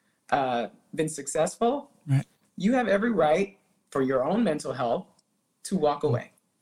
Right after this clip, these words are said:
Speaker 2: Amen. Hey, listen, I, I love how you just posed that. That's great. Now,
Speaker 1: And
Speaker 2: now
Speaker 1: so then people, you know, you vo-, we vote with our pocketbooks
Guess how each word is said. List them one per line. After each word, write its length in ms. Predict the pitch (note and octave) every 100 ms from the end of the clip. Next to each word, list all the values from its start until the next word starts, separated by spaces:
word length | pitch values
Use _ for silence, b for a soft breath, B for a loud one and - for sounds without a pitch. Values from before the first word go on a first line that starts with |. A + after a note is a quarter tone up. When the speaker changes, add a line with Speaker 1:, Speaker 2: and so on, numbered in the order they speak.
| _ _ _ -
Speaker 2:
Amen. 360 | E3+ G#3 B3 D#3 _ _ _
Hey, 80 | E3+
listen, 280 | G#3+ A#3+ F#3
I, 120 | F#3 -
I 20 | A3
love 240 | G#3 A3+
how 60 | E3+
you 140 | D3+
just 220 | C#3+ C3+
posed 240 | - C#3+ C3
that. 160 | A#2+
That's 220 | D3 F#3 -
great. 200 | F#3 D#3
Now, 160 | F3
Speaker 1:
And 120 | F#3+ A3+
Speaker 2:
now 60 |
Speaker 1:
so 140 | G#3 A#3+
then 200 | B3+ B3+
people, 280 | C4 C#4 B3+
you 100 | C4+
know, 60 |
you 200 | A3 B3
vo-, 180 | G#3 A3
we 140 | G3+ A3+
vote 260 | F#3+ G3+ G#3
with 120 | G#3+
our 100 | F3+
pocketbooks 840 | - A3 C4 - B3+ - - -